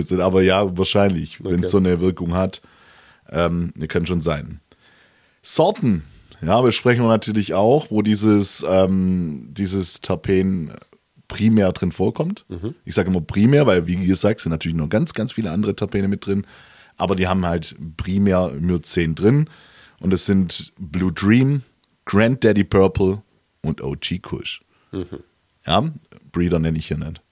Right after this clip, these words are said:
Speaker 1: Mach ich nicht.
Speaker 2: <laughs> Okay.
Speaker 1: <laughs> Okay, dann kommen wir weiter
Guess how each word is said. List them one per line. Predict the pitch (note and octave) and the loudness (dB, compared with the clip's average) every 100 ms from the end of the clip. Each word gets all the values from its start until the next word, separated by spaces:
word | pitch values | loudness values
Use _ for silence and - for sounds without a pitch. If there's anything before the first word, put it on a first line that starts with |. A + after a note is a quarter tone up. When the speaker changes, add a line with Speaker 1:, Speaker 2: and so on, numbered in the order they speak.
| _ | _
Speaker 1:
Mach | - E2 | -6 -4
ich | F2 | -2
nicht. | - D#2 | -4 -6
Speaker 2:
<laughs> | G2+ F2+ F2+ | -8 -10 -10
Okay. | G2+ F#2+ E2+ - - - | -12 -8 -8 -8 -6 -2
Speaker 1:
<laughs> | - A2+ B2 F#2+ - F2+ - - - - - - _ _ - | 0 2 0 -2 -6 -10 -12 -8 -8 -10 -16 -20 _ _ 0
Okay, | C3+ A#2 F2+ D#2+ - _ _ _ - | 2 4 0 -2 -14 _ _ _ -2
dann | G2 G#2+ | 0 6
kommen | C#3+ | 6
wir | B2+ | 6
weiter | C3 D3 C#3+ | 4 4 4